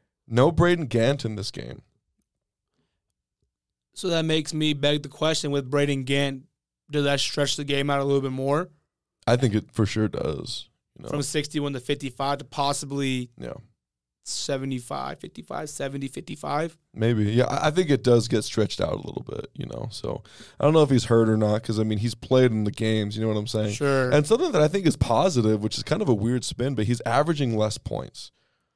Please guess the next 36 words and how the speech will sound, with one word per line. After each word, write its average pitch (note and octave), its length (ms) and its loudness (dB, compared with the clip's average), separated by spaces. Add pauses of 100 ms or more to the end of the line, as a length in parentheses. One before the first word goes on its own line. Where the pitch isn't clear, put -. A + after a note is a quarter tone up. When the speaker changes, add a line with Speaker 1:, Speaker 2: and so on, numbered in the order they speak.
(100)
Speaker 2:
Hmm. D#3+ 140 -2 (240)
Speaker 1:
I C3 80 4
think A3 100 4
that's B3 140 2
a D#3+ 40 2
positive, G#2+ 600 2
you A#2 80 -2
know. A2+ 140 2
I B2 40 4
think D#3 200 2
Speaker 2:
Yeah, D#3 140 6
Speaker 1:
it - 20 6
means D3 100 6
Speaker 2:
you D3 60 -2
Speaker 1:
they're B2+ 80 4
sharing C3+ 420 2
the C#3+ 60 2
ball A2+ 340 4
a - 20 -4
little A#2 160 2
bit A2+ 140 -2
more. A2 500 0
And - 140 -12
Speaker 2:
Getting D3+ 240 2
more D3 140 2
people C#3 260 -2
open. C3 500 0
Yeah, B2+ 260 -2
sure. B2+ 220 -6
I'm D3 120 0
with C3 180 -6
that. B2+ 280 -10 (380)
Speaker 1:
Yeah, B2 200 2
so D3 340 4 (2000)
Coolidge, G3+ 440 4
Florence, D#3+ 580 4